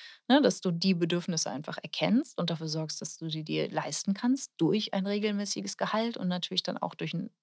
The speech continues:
Anpassen nach oben, wenn deine Umsätze steigen bis zum bestimmten Punkt. Und dass du aber auch dafür sorgst, dass wirklich alle finanziellen Bereiche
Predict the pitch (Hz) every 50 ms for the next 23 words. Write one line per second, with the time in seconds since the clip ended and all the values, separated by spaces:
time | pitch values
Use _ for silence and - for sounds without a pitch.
0 | _ - - 170 175 165 170 - 175 165 - - 165 160 156 156 - - - 156
1 | 156 165 185 214 233 240 214 185 175 175 170 165 - - 170 202 220 240 - -
2 | - 233 233 - - 233 240 247 240 226 220 220 - - - 214 220 - - 226
3 | 214 - 220 208 - - 240 262 277 - _ _ - - - - - - - -
4 | - - - - _ - - 233 233 226 226 226 220 - - - _ _ _ _
5 | _ _ _ _ _ _ _ - - - - 190 185 - - 185 - 165 156 -
6 | - - - 180 185 - - 190 185 175 - 180 170 175 170 170 - - - -
7 | 170 - - _ _ _ _ _ - 180 175 185 - - - - - 196 202 190
8 | 185 180 175 - - - - 185 180 175 175 165 - 180 180 180 180 170 170 156
9 | 165 165 170 170 170 - - 175 165 160 160 165